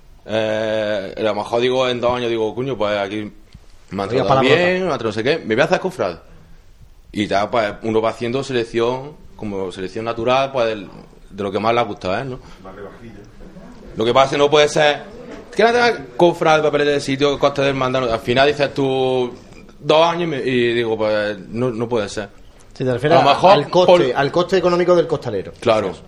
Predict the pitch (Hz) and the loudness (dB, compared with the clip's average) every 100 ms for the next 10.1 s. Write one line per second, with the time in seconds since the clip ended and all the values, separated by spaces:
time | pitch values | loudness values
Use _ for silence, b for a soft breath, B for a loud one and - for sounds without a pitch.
0 | B - 120 131 135 127 131 135 139 139 | B -2 0 2 4 4 4 4 2 0
1 | 147 160 160 156 160 175 165 170 160 160 | 0 0 2 2 2 2 2 0 -2 0
2 | 160 170 170 180 151 123 113 113 117 120 | 0 0 0 -2 0 0 -2 -2 -4 -4
3 | 98 104 - B B B - - - - | -6 -6 -8 B B B -6 -8 -6 -4
4 | - 131 139 180 190 190 151 147 156 190 | 0 0 2 4 6 4 4 0 2 2
5 | 185 180 180 180 175 175 165 165 170 175 | 2 2 2 0 0 -2 -2 0 0 0
6 | 165 104 147 151 170 160 175 180 180 175 | -2 -4 -2 0 2 2 2 4 4 0
7 | - 135 135 135 135 131 120 - 131 - | -2 -2 0 0 0 -2 -4 -2 -2 0
8 | 131 135 131 135 160 170 127 - 135 101 | 0 2 2 2 2 2 0 0 -2 -2
9 | 82 b b b - 120 110 151 175 180 | -8 b b b -6 -4 0 2 4 4
10 | 180 | 2